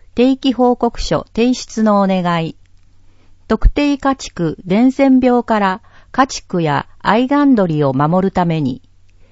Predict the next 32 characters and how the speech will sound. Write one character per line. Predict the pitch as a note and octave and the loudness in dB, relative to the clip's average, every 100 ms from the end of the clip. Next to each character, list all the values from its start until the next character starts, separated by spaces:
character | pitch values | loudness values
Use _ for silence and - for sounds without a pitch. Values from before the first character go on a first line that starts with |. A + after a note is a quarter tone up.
| - - - | -20 -18 -4
こ | A3+ | -4
ち | - | -2
ら | B3+ B3+ A#3+ | 0 0 -2
百 | - A3+ C4+ | -4 -2 0
十 | C4 C4+ C4 | 0 0 0
九 | - A#3+ | 0 0
番。 | D#3+ C3+ A#2 - _ _ _ _ - _ - | 0 -4 -6 -10 _ _ _ _ -20 _ -6
ゴ | G3 | 0
ミ | A#3+ | 2
出 | C#4 C#4 | 2 0
し | - | -2
カ | B3+ | -2
レ | B3 A#3+ | 0 0
ン | F3 | 0
ダ | C#3+ B2+ A2+ - | -2 -4 -8 -14
ー。 | - - - - | -20 -20 -20 -8
猫 | B3 C#4 B3+ | -4 0 0
の | F#3+ | 0
引 | D3+ | -2
き | - E3 | -4 -6
取 | - C#3+ C3+ | -4 -4 -4
り。 | - _ - _ - _ _ - | -8 _ -20 _ -20 _ _ -6
日 | G3+ - C4+ | -6 -4 0
曜 | C4+ C4+ | 2 2
休 | - C4 C4 | 2 0 0
日 | B3+ - A#3+ | -2 -4 -4
当 | A#3+ A#3+ | 0 0
番 | A#3 A3 E3+ | 0 -2 0
医。 | C3+ B2+ - _ - - - | -2 -4 -8 _ -20 -20 -20
そ | - A#3+ | -6 0
の | C4+ | 0
他 | C#4 D3 | 0 -4